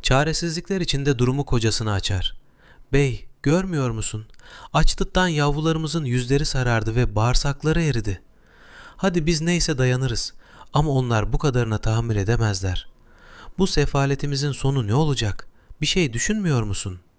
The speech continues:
dedi. Adam düşünceden önce eğilmiş başını eşinin yüzüne doğru kaldırarak ona der ki, Karıcığım, günlerdir başvurmadığım kapı kalmadı.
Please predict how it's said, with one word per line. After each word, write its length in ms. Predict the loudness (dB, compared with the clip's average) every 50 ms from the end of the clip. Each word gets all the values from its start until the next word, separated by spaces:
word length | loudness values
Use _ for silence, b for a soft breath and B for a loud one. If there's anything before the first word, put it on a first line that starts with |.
| _
dedi. 300 | -2 -2 -2 -2 -6 -8 -10 -14 -18 _ _ _ B B B B B B B B B B B B B B B B B -2
Adam 340 | 2 2 4 2 2 0 -2
düşünceden 480 | -2 -2 -2 0 0 0 0 0 0
önce 400 | 0 -2 -2 -2 -2 -2 -2 -2 B B B B B B -4 0
eğilmiş 520 | 0 2 2 0 -2 -2 -2 -4 -2 0
başını 340 | 0 -2 -2 -2 -4 -6 -4 -2
eşinin 380 | -2 0 0 0 -2 -2 -2 -2
yüzüne 360 | -2 -2 -2 0 0 0 2
doğru 260 | 2 2 2 0 0
kaldırarak 760 | 0 0 0 2 2 2 0 2 2 0 -2 -2 -6 -6 -4
ona 240 | 0 0 0 2 2
der 200 | 2 2 2 0
ki, 220 | -2 -4 -4 -4 -8 -14 -20 b b b b b b b b b b b -4
Karıcığım, 520 | 0 2 2 2 0 0 -4 -4 -6 -8 -14 -20 _ B B B B B B B B B B B -2
günlerdir 600 | 0 0 2 2 2 0 2 0 -2 -2 -2 -2
başvurmadığım 680 | -2 -2 -2 -2 -2 -2 -2 -2 0 0 0 -2 -2
kapı 260 | -2 0 2 2 2
kalmadı. 540 | 2 2 2 2 2 0 -2 -2 -2 -6 -6